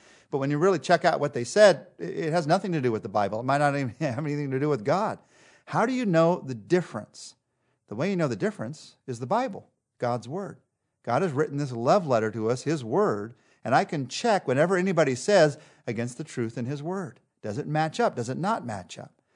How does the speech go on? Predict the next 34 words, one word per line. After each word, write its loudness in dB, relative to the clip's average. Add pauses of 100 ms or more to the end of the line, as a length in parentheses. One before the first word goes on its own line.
(280)
Just -2
because -4
somebody -2
speaks -2
with -6
conviction -6
doesn't -6
mean -4
it's -8
true. -10 (460)
And -12
by 0
the -2
way, 4
just -4
some, -4 (100)
because -2
somebody -2
speaks -4
sort -4
of -10
timidly -2
doesn't -2
mean 0
it's -6
not 0
true. -10 (480)
You -6
just -10
check -2
it -2
against -4
God's -4
Word. -14